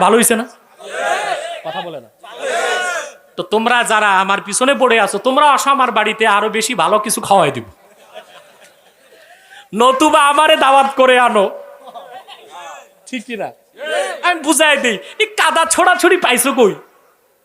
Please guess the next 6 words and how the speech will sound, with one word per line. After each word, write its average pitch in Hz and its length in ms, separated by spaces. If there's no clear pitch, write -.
এই 403 100
খোসাখুসি 302 580
পাইছো 226 240
কই? 220 160
আর 226 80
দূরবীনটা 269 400